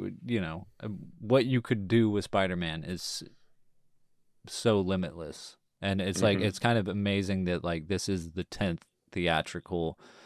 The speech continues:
Speaker 1: Spider-Man film, and we're still seeing things we've never seen before.
Speaker 2: Yeah. There's, I mean, the, one of my, the bit that gives me goosebumps the most is when, um, Miguel is chasing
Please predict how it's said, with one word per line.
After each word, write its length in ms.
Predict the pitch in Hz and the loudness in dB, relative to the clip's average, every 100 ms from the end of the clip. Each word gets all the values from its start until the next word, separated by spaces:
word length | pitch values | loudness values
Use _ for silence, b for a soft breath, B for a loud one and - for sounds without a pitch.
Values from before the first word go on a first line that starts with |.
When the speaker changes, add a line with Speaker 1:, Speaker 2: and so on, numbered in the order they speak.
| b | b
Speaker 1:
Spider-Man 600 | - - 90 80 82 78 82 | -16 -2 0 0 -4 -4 -6
film, 360 | 98 80 78 80 | -6 -4 -6 -10
and 180 | 78 | -12
we're 100 | 80 | -10
still 340 | 78 - 87 80 | -10 -10 -6 -6
seeing 340 | - 85 80 | -4 -6 -6
things 240 | 82 78 80 | -8 -8 -8
we've 120 | 73 | -10
never 200 | 69 67 | -10 -12
seen 220 | - 67 | -12 -12
before. 340 | 64 - - - b b b b | -14 -14 -14 -16 b b b b
Speaker 2:
Yeah. 260 | 101 85 - - _ _ | 4 4 0 -16 _ _
There's, 420 | 113 110 - - _ | 8 8 2 -4 _
I 80 | 117 | 8
mean, 160 | 120 113 | 8 10
the, 120 | 113 117 | 8 8
one 160 | 127 | 6
of 80 | 143 | 8
my, 240 | 117 107 - - | 6 4 2 0
the 120 | 113 | 0
bit 200 | 101 123 | 6 6
that 140 | 120 113 | 6 8
gives 180 | 110 | 8
me 120 | 107 98 | 8 6
goosebumps 540 | 107 104 - 98 - | 6 6 2 -2 0
the 60 | 95 | 2
most 340 | 92 90 - | 4 2 2
is 180 | 92 92 | -2 2
when, 400 | 95 87 87 85 b b b b b | 2 2 0 -4 b b b b b
um, 540 | 101 98 90 85 82 80 _ _ _ _ _ _ _ _ _ | 4 4 4 2 -2 -8 _ _ _ _ _ _ _ _ _
Miguel 380 | 110 107 95 92 | 4 6 6 6
is 120 | 90 | 4
chasing 640 | - 90 90 - 90 85 | 0 2 2 2 0 0